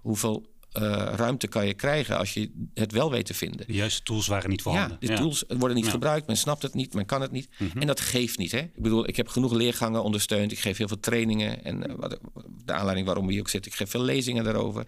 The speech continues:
Speaker 1: En je merkt ook dat er een bepaalde verlegenheid zit om toe te geven dat je het gewoon even niet weet.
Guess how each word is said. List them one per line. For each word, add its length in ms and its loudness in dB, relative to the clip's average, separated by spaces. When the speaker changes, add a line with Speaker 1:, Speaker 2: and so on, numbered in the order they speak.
Speaker 1:
En 120 2
je 100 6
merkt 380 4
ook 240 0
dat 360 2
er 280 0
een 120 2
bepaalde 460 0
verlegenheid 560 2
zit 360 -4
om 280 0
toe 120 -2
te 100 0
geven 380 -2
dat 160 -4
je 60 -8
het 100 -6
gewoon 160 -4
even 240 -2
niet 120 0
weet. 300 -4